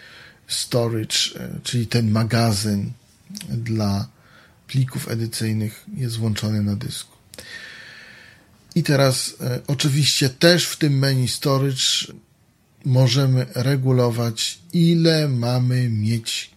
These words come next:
kopii zapasowych. Ponieważ Goldwave jako profesjonalny edytor ma tak zwane możliwości cofania, przywracania operacji już zrobionych.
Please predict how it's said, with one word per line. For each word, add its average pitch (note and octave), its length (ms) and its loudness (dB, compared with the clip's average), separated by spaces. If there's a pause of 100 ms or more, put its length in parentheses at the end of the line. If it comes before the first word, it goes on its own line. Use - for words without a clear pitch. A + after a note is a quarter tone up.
kopii B2+ 480 -6 (560)
zapasowych. G#2+ 1040 -6 (160)
Ponieważ G3+ 580 0 (400)
Goldwave D#3+ 640 2 (160)
jako C#3 280 -2
profesjonalny C3 840 2
edytor C3+ 540 0 (800)
ma F#3+ 400 -2
tak B2+ 240 -2
zwane B2+ 640 2 (160)
możliwości A#2 720 0
cofania, G#2 600 -2
przywracania A2+ 720 0
operacji G2+ 520 -2
już A2 240 -6
zrobionych. G#2 640 -2